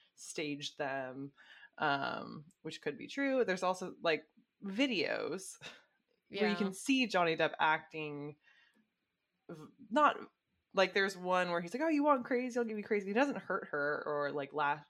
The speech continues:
Speaker 1: like, threaten her directly, but he's acting aggressively, like, hitting objects, like cabinets and shit.
Speaker 2: Mm-hmm.
Speaker 1: Um,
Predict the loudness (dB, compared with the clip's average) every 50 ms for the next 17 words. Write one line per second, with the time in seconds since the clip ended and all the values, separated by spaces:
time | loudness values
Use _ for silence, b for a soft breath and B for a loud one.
0 | _ -6 -4 -4 -4 -4 -8 _ _ _ _ _ _ _ _ _ _ _ _ _
1 | _ _ _ _ _ _ _ _ _ _ -20 -20 -6 0 4 4 4 2 0 -4
2 | -2 -2 -2 0 2 4 4 4 4 4 2 0 0 0 0 0 -2 -4 -6 -8
3 | -10 -6 -4 -2 -2 -2 -2 -4 _ -6 -6 -4 -4 -4 -4 -6 -6 -8 -10 -4
4 | 0 0 0 0 -2 -4 -6 -4 -2 -2 -2 -2 -2 -2 -2 -4 -6 b b b
5 | b b b b _ _ -6 -6 -6 -6 -8 -6 -2 0 0 0 2 2 2 2
6 | 2 2 2 4 4 2 2 0 -4 -6 -6 -6 -8 -16 -8 -4 -2 -2 -2 -2
7 | -4 -8 -8 -8 -10 -10 -10 -8 -6 -4 -4 -2 -4 -4 -6 _ b b b b
8 | b -10 -8 -8 -6 -8 -8 -8 -10 -12 -14 -16 _ -4 -2 -2 0 0 0 -2
9 | -4 -4 -6 -8 -10 -12